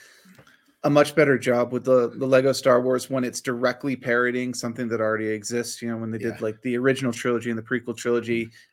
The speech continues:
Speaker 1: Lego-wise, not just the games, but the actual releases, or when they, e-, even, like, the Freemakers saga
Speaker 2: Yeah.
Speaker 1: was,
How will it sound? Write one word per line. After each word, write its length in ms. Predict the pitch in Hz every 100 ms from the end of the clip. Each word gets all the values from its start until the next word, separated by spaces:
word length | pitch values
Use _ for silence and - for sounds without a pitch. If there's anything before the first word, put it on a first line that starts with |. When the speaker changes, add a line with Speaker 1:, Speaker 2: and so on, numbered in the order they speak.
| _
Speaker 1:
Lego-wise, 720 | 127 127 123 120 113 110 110 -
not 160 | 147
just 180 | 151 143
the 60 | 123
games, 320 | 120 117 117
but 240 | 120 113
the 160 | 117 113
actual 320 | 110 - 113
releases, 580 | 110 113 113 117 117 113
or 80 | 117
when 160 | 117
they, 260 | 117 113 113 - - - - _ _ _
e-, 160 | - - -
even, 240 | 202 233 262
like, 160 | 196 175
the 80 |
Freemakers 840 | 202 - - 143 175 120 117 117 113
saga 600 | - 117 104 110 107 107
Speaker 2:
Yeah. 140 | 95
Speaker 1:
was, 460 | 120 117 110 -